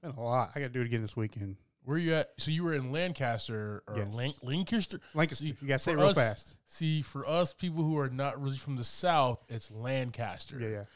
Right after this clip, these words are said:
Speaker 2: You're from the South, though. Lancaster.
Speaker 1: Yeah.
Speaker 2: You got, you got to throw it on there. Lancaster. You got to throw it out there. You know what I mean? Just throw it out there
Speaker 1: Yep.
Speaker 2: like you don't, like it's an old pair of socks that you
Speaker 1: Yeah.
Speaker 2: don't care about. Just
Speaker 1: <laughs>
Speaker 2: Lancaster. Lancaster.
Speaker 1: Yeah, we played there with, uh, Ri-,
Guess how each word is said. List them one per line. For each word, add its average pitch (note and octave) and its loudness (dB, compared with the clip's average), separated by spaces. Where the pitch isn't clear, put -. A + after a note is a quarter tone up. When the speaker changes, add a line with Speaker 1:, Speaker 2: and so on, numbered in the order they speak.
Speaker 2:
You're B2 -6
from D3+ -4
the C#3+ -2
South, F3+ 4
though. B2 -2
Lancaster. D#3+ 6
Speaker 1:
Yeah. C#3 -2
Speaker 2:
You B3+ 4
got, A#2+ -2
you E3+ 0
got A#2+ -2
to B2+ -6
throw C#3+ 0
it D3 2
on C3+ 0
there. A2+ -2
Lancaster. A#2 2
You A#2+ -8
got B2 -4
to C#3+ 2
throw C3 2
it B2 0
out C#3+ 2
there. G#2 -6
You G2+ -8
know A2 -6
what A2 -6
I A#2 -8
mean? B2+ -4
Just A2 -8
throw D3+ 0
it D3+ 4
out C#3+ 2
there C#3+ 2
Speaker 1:
Yep. C#3+ 4
Speaker 2:
like C3+ -2
you D3+ 0
don't, C#3+ 0
like D3+ -4
it's C3+ 0
an C#3+ -8
old D3+ 0
pair D3+ -2
of A#2 -6
socks D#3+ 2
that D#3 -6
you E3 4
Speaker 1:
Yeah. C#3+ 4
Speaker 2:
don't A#2+ 0
care F#3 6
about. A#2+ 0
Just C#3 -4
Speaker 1:
<laughs> - -
Speaker 2:
Lancaster. C#3+ -2
Lancaster. B2 -2
Speaker 1:
Yeah, B2+ 4
we A#2+ 2
played C3 2
there C3 6
with, B2 2
uh, A#2+ 4
Ri-, C3+ 4